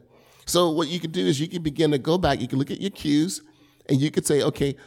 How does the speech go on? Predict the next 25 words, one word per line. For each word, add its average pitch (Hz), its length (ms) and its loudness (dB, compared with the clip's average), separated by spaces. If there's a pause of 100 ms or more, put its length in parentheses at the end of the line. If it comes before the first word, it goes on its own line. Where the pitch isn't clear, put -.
(260)
when 165 280 6
are 226 80 8
there 190 160 6
moments," 143 680 2 (440)
a-, 135 160 0
as 131 220 2
you 143 80 4
look 170 160 2
at 214 60 -6
your 180 140 4
habits, 120 480 -4 (400)
then 147 160 4
you 147 60 4
begin 139 200 2
to 131 60 -2
change 131 220 0
your 135 80 -2
cues, 123 320 -4
and 123 100 -2
you 117 120 -2
begin 131 240 0
to 131 40 0
look 135 180 -2
at, 127 160 -4 (200)
"Okay, 135 160 -2